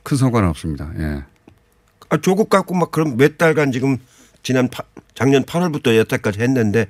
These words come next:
Speaker 1: 예.
Speaker 2: 나온 성과가 아무것도 없잖아요.
Speaker 1: 예.
Speaker 2: 그렇기 때문에 그 수사 자체가 잘못된 수사인데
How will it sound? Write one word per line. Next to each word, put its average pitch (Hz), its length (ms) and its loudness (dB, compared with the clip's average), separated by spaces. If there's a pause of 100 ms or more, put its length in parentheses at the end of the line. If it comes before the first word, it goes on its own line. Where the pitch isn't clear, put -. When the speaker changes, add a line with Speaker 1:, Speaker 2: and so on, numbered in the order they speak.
(140)
Speaker 1:
예. 78 280 -4
Speaker 2:
나온 180 300 2
성과가 170 340 -2
아무것도 107 340 -4
없잖아요. 69 380 -6 (800)
Speaker 1:
예. 76 220 -4
Speaker 2:
그렇기 147 200 2
때문에 156 340 2
그 147 140 -2
수사 170 340 -2
자체가 139 480 0 (360)
잘못된 139 480 2
수사인데 110 640 -2